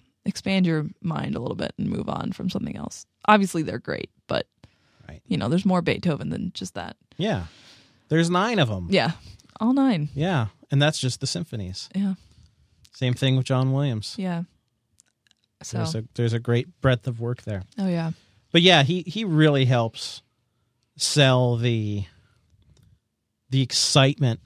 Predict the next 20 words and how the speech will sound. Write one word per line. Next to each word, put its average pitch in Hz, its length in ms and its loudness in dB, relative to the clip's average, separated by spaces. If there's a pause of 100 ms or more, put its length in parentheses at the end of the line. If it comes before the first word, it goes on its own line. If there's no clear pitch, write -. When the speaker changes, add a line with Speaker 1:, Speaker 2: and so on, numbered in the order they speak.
(140)
Speaker 1:
Mm-hmm. 190 320 2 (540)
Speaker 2:
of 123 200 2
the 117 80 0
movie. 104 560 -2
Speaker 1:
Mm-hmm. 190 240 -2 (440)
Speaker 2:
And 123 480 4 (100)
again, 147 360 4
just 147 200 0
like 160 180 2
Star 135 340 4
Wars, 135 400 4 (580)
great 135 400 4
sound 117 300 0
effects. 101 440 -8
Speaker 1:
Mm-hmm. 190 340 0
Speaker 2:
The - 80 2
sound 143 480 4
design 110 540 0
in 123 200 -2
Raiders 104 520 -4